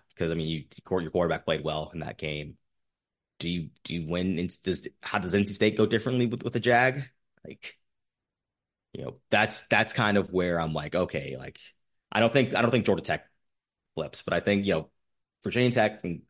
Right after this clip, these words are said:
Clemson are the two games that I'm like, with a, with a, with a Jag plus at a quarterback, you win those games. And that's kind of my worry about Kern, is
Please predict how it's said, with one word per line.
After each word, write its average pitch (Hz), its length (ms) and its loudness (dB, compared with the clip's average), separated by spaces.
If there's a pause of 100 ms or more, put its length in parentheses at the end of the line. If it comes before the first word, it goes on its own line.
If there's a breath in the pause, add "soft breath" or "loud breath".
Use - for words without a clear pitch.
Clemson 92 300 0
are 80 60 -2
the 82 60 -4
two 98 180 0
games 82 260 -2
that 76 80 -6
I'm 76 80 -8
like, 71 160 -12 (560)
with 98 140 2
a, 101 120 4
with 107 200 0
a, 78 120 -4 (640)
with 120 200 6
a 107 120 6
Jag 120 380 4
plus 110 300 4
at 95 120 2
a 87 60 0
quarterback, 80 640 -2 (340)
you 90 180 -2
win 82 200 0
those 73 220 -8
games. - 420 -12 (840)
And 71 400 -10 (480)
that's 95 300 0
kind 95 200 0
of 85 60 -4
my 85 100 2
worry 78 200 -2
about - 120 -8
Kern, 87 320 -2
is 78 160 -6